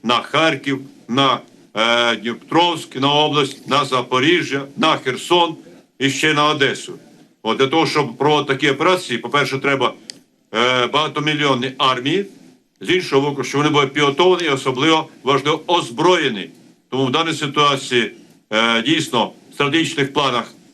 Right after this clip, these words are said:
ворога таке і є, але сьогодні питання стоїть: наскільки, е, він має ресурси, щоб мати хоча б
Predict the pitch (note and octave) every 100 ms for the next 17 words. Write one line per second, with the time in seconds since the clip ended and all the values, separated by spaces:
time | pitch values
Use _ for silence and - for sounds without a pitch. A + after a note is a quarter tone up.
0 | - C#3 B2+ B2+ C3 C#3 C3 B2 D3 G3+
1 | - - - _ - C3 C#3 C#3+ C3 A2+
2 | - - _ - D#3+ G3 E3 C#3 C#3 C3+
3 | B2+ B2+ B2+ A#2+ - - - C3+ C3 E3+
4 | F3 C3+ G#2 - - - _ - A2+ A#2+
5 | B2 A#2+ A2 B2+ C#3 C#3 C3+ C3 C3 F#3+
6 | F#3 A2 F2+ - - _ _ - D3+ C3
7 | - - D3+ E3+ C#3 A#2 C#3 D3+ C#3+